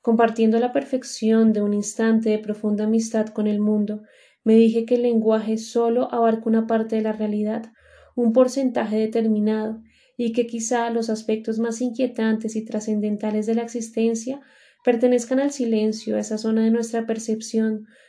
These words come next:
donde el lenguaje fracasa y donde las palabras lo único que hacen es mancillar la pulcritud del mutismo. Y pensé también que los primeros hombres prehistóricos en África habían vivido en una selva muy parecida a la nuestra.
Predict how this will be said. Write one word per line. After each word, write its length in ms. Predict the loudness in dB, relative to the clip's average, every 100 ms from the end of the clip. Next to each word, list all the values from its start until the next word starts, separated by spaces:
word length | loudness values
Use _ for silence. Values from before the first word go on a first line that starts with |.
| _
donde 180 | 2 4
el 80 | 6
lenguaje 400 | 6 6 4 2
fracasa 680 | 0 -2 0 -2 -2 -4 -4
y 60 |
donde 200 | -2 0
las 180 | -2 -4
palabras 680 | -2 0 2 0 0 -4 -12 -20 -20 _
lo 140 | 4 6
único 340 | 6 2 -2
que 160 | 2 2
hacen 460 | 2 0 -2 -2 0
es 180 | 2
mancillar 720 | 2 2 0 -2 0 0 -2 -4
la 180 | -4
pulcritud 480 | -4 -4 -4 -2 -2
del 120 | 0
mutismo. 640 | -2 -4 -6 -10 -8 -10 -10 _ _ _ _
Y 140 | -2 2
pensé 380 | 2 2 -2
también 600 | -2 -2 0 0 0 -2 -8 _ _ _
que 80 | 2
los 160 | 4
primeros 460 | 4 6 6 4 2
hombres 380 | 2 4 2 0
prehistóricos 920 | 0 0 -2 0 0 0 -4 -6 -6
en 160 | -2 0
África 560 | 0 -2 -6 -6 -8 -8 _ _ 2
habían 360 | 6 8 6
vivido 420 | 4 4 4 4
en 80 | 4
una 200 | 2 2
selva 340 | 2 0 2 4
muy 180 | 4
parecida 520 | 4 0 -2 -2 -2 0
a 40 |
la 100 | 0
nuestra. 600 | 0 -2 -4 -10 -16